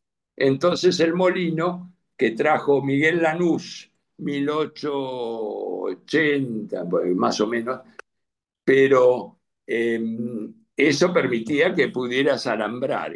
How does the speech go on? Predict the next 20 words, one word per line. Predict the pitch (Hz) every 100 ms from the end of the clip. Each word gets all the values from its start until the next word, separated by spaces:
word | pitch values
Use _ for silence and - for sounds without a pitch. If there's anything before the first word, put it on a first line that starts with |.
| -
y | 113 117 113
dividir. | 110 110 120 113 - - _ _ _ _
Y, | 127 113 110 107 104 104 95 101 104 _ _
y | 127 123
después, | 127 120 - - 165 160 -
bueno, | 190 170 120 - _ _
tanto | 190 208 214
es | 196 175
así | 151 - 196 196
que | 160
era | 156 165
importante | 156 135 135 127 117 - 185 185 165 180
el | 185
agua | 147 131 147 160 139 _ _ _ _ _
que | - 160 170 180 180 -
había | 131 139 160 165
un, | 156 151 135 120 - - -
cuando | 139 143 143 143 151
hizo | 170 175 175
loteo, | 170 143 120 113 170 156 147 135 117 107